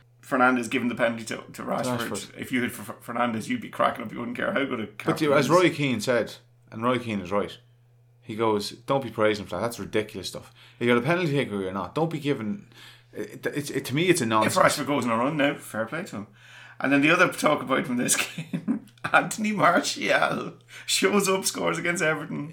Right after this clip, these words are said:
Speaker 2: Is he an option?
Speaker 1: No, no, don't fall into that trap. He,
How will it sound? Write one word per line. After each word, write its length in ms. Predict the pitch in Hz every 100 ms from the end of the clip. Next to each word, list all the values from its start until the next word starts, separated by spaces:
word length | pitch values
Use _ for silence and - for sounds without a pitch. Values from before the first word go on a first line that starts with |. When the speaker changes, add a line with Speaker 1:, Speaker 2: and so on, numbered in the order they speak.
| -
Speaker 2:
Is 240 | 254 233
he 320 | 220 180 - -
an 100 | 156
option? 380 | 202 226 120 104 131
Speaker 1:
No, 760 | 151 196 202 190 151 143 - - -
no, 560 | 359 285 320 311 247 214
don't 400 | - 269 403 254
fall 260 | - - -
into 300 | 143 - 170
that 300 | 185 180 -
trap. 500 | - 226 269 - - - - - - -
He, 320 | 254 240 196